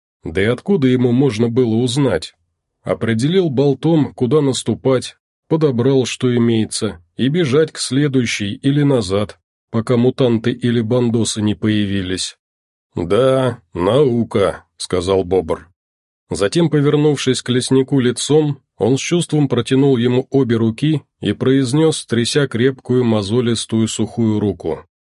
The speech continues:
«Спасибо, лесник, за все».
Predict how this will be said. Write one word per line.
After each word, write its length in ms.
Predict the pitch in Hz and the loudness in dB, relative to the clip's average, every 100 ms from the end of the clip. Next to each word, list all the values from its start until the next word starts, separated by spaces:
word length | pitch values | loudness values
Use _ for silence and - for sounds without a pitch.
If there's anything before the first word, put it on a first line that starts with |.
| _ _ - | _ _ -20
«Спасибо, 580 | - 196 208 170 147 | -4 -2 0 0 2
лесник, 540 | 127 123 - 107 87 - | 2 0 0 -2 -4 -10
за 260 | 98 87 120 | -8 -4 -4
все». 420 | - 123 104 82 | -4 -2 0 -2